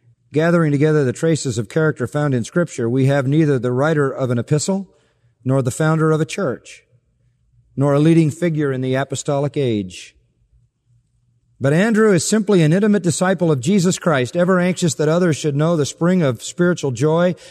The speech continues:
and share the blessing he so highly prized. A man of moderate endowment, scarcely redeemed his early promise, simple-minded, sympathetic, without either dramatic power or heroic spirit,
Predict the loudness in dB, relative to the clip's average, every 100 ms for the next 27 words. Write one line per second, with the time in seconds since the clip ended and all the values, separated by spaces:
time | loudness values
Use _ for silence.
0 | -6 -6 0 0 0 0 0 0 -2 -2
1 | 0 0 0 -2 -2 -4 -4 -2 0 -2
2 | -6 -6 -2 0 -2 -4 -10 _ -20 -12
3 | -2 2 2 2 2 0 0 0 2 2
4 | 2 2 0 2 0 -2 -6 -20 -20 -14
5 | -2 2 2 2 2 2 2 2 2 2
6 | 2 2 2 0 -2 0 0 0 0 2
7 | 2 2 2 0 0 -2 -2 0 0 0
8 | 0 0 2 2 0 -2 0 0 0 -2
9 | -2 0 0 2 0 0 0 2 0 -2
10 | 0 2 2 -2